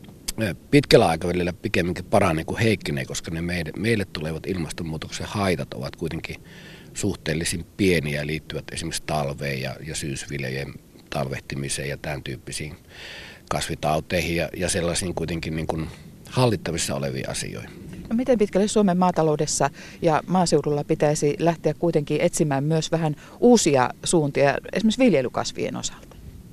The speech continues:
Speaker 1: No tähän ilmastonmuutoksen hallintaan liittyy tietysti esimerkiksi tällainen, ö, riskien hallinta. Mone-, monenlainen satovaihtelut saattaa kasvaa. Tilakokoon on jo aika suuri, siihen liittyy riskejä.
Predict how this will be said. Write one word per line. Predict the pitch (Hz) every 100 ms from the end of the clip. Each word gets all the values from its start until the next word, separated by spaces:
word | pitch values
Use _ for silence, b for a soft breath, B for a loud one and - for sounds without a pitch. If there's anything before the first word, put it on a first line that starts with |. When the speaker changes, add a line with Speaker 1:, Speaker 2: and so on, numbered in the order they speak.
| B B B B B B B B B B B - - - -
Speaker 1:
No | 113 104 - -
tähän | 131 123
ilmastonmuutoksen | 101 131 123 - 131 143 151 127 - 110
hallintaan | 117 98 92 85 92 92
liittyy | 90 - 90
tietysti | 80 87 98 - 95
esimerkiksi | - 92 85 92 87 -
tällainen, | 95 90 87 87
ö, | 76 - B B B B B B - -
riskien | 113 92 - 87 87
hallinta. | 92 87 80 76 87 - - - B B -
Mone-, | 87 78
monenlainen | 71 92 92 104 92 87
satovaihtelut | 85 85 95 90 87 76 - 87
saattaa | - 92 85 90
kasvaa. | 80 90 90 - 87 85 - - - - - - - - -
Tilakokoon | 110 92 - 104 95 104
on | 95
jo | 90
aika | - 82
suuri, | - 104 101 92
siihen | - 95 87
liittyy | 82 - 98
riskejä. | 87 87 - 82 82